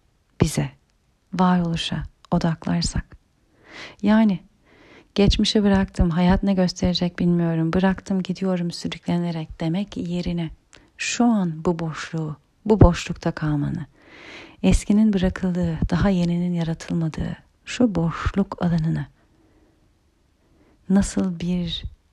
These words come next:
yeni, nasıl bir varoluş yaratmak istediğine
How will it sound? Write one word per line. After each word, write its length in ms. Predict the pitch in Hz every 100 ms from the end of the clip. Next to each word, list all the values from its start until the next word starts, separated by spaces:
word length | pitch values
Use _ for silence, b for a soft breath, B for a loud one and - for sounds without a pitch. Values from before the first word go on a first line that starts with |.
| _
yeni, 540 | 160 160 160 165 208 247 _ _ _ _ _ _ -
nasıl 460 | 185 185 - 175 165
bir 340 | 165 160 151 - _
varoluş 680 | 160 156 156 151 156 - - _ B B B -
yaratmak 580 | 175 185 180 - 220 -
istediğine 520 | - 170 165 165